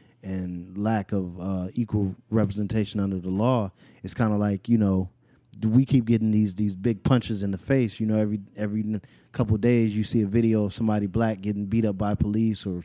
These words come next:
killed by police, but it's these little quiet little rib punches that we keep getting hit with of bad air quality and lead and water and, you know,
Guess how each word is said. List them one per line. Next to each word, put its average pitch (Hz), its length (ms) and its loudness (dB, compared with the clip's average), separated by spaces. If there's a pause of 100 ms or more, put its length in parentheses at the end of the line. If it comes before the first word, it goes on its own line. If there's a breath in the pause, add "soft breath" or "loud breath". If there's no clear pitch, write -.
(160)
killed 110 320 2
by 98 160 -2
police, 110 440 0 (320 loud breath)
but 101 120 -4
it's 101 140 -4
these 101 160 -4
little 107 400 2 (240 loud breath)
quiet 113 400 -2
little 98 300 0
rib 120 340 2
punches 101 420 0
that 98 100 -2
we 101 140 -2
keep 101 220 -8
getting 98 220 -2
hit 107 180 -2
with 98 320 -4
of 90 120 -12 (580 soft breath)
bad 107 340 0
air 120 160 0
quality 92 560 -4
and 87 160 -8
lead 113 340 4
and 95 180 -2
water 104 540 0
and, 85 300 -8 (400 soft breath)
you 101 120 2
know, 92 380 2